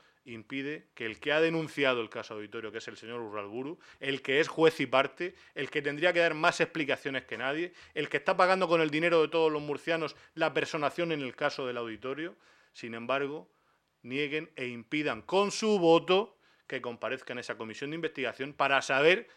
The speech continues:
qué es lo que estamos investigando, para saber el por qué ha denunciado el señor Sánchez, que impide también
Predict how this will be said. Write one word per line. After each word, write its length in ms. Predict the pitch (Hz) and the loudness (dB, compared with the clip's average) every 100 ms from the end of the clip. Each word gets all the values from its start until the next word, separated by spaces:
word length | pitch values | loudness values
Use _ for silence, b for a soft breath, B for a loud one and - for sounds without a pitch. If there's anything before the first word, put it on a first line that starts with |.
| b | b
qué 120 | - | 0
es 60 | 175 | 2
lo 100 | 190 | 2
que 60 | |
estamos 300 | 165 170 170 160 | 0 -2 -2 -4
investigando, 680 | 165 165 175 208 180 113 _ | -6 -4 0 0 -2 -8 _
para 180 | 143 143 | 0 2
saber 320 | 143 156 185 | 4 6 6
el 100 | 131 | 2
por 180 | 151 143 | -2 -2
qué 100 | 160 | -2
ha 40 | |
denunciado 420 | 156 147 127 151 | -2 -4 -6 -6
el 80 | 147 | -6
señor 280 | 123 123 127 | -8 -12 -12
Sánchez, 400 | 143 135 - 95 B B B - | -12 -12 -14 -20 B B B -4
que 100 | 156 | -2
impide 400 | 147 185 196 185 | -2 0 2 2
también 480 | 175 175 196 214 | 2 4 4 2